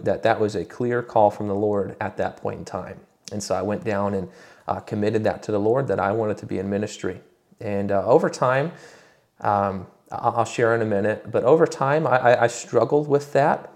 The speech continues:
I questioned, "Did God really call me to ministry?" Um, over the years, uh, I went to Pensacola Christian College for, for one semester in two thousand fifteen,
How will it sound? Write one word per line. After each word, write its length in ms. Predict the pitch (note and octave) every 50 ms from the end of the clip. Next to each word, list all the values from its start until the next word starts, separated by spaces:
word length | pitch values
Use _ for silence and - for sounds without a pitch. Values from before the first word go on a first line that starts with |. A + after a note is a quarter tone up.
| - _ -
I 160 | A#2+ G2+ G2
questioned, 640 | - - - B2 - - - - C3+ C#3+ D3+ C#3+
"Did 180 | - G#2+ G#2+ A#2+
God 220 | - A#2 C3 C3+
really 220 | C#3+ C#3 C#3 C3+ C3+
call 260 | - - C3 C3 C3+
me 140 | C3+ C3+ C3+
to 160 | - - A2+
ministry?" 580 | A2 G#2+ G#2 G#2+ G#2+ - - - B2+ D3+ F#3+ G3 - - - - - - - - - - _ _ _ -
Um, 300 | A2+ A2 G#2+ G#2 G#3 -
over 240 | C3+ D3+ E3 F3+ E3
the 100 | E3 D3
years, 480 | C3 C3+ C#3+ D#3 F3+ F3 - - - - _ _ _ A#2+
uh, 40 |
I 160 | A2+ G#2 G2+ G2+
went 200 | A2+ C3 B2+ -
to 240 | - C3 A#2 A2
Pensacola 460 | G#2+ - B2+ B2 - - - C3+ B2+ B2
Christian 280 | - B2+ - - A#2+
College 560 | G#2 - G#2+ G2+ G#2+ A2+ B2+ D3+ D#3+ - - - -
for, 540 | _ - - A2 G#2 G#2 G2+ G#2 G2 F#2+ - -
for 120 | - G#2
one 260 | G2 G#2 A#2+ C3+ D3+
semester 520 | D3+ - D3+ C#3+ C3+ C3 C3+ - - C#3+ B2
in 100 | A2 G#2
two 140 | - B2
thousand 320 | A#2 B2+ A2+ A2+ A#2 A2+ G2+
fifteen, 680 | - A2+ G#2+ - - - A#2+ A2+ G#2 A#2 C#3 - -